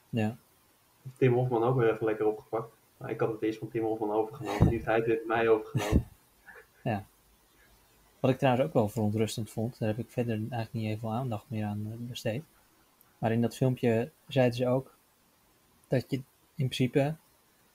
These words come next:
Speaker 1: als er een mis gaande is, eh, religieuze mis, of dat nou in een, eh, mos-, moskee is of een kerk of wat dan ook,
Speaker 2: Ja.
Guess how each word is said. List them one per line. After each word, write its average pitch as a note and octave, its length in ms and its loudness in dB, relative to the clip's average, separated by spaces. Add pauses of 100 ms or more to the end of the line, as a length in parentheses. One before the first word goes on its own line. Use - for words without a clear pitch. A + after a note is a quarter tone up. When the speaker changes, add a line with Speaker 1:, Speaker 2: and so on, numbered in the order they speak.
(220)
Speaker 1:
als B2 140 0
er A#2+ 80 4
een A2+ 120 0
mis B2 300 2
gaande C3 420 0
is, D3+ 320 -6 (460)
eh, A2 340 -6
religieuze A2 640 -4
mis, A2 540 -6
of A#2 200 -14
dat A2+ 160 -10
nou G#2+ 180 -4
in G#2+ 60 -6 (100)
een, G#2 220 -10
eh, G#2+ 160 -12
mos-, G#2+ 220 -12
moskee A2+ 460 -2
is A2 80 -4
of G#2+ 100 -4
een G#2+ 80 -10
kerk A2+ 300 -4
of A2 80 -10
wat A2 120 -8
dan A#2 100 -4
ook, B2+ 180 -6 (720)
Speaker 2:
Ja. - 300 2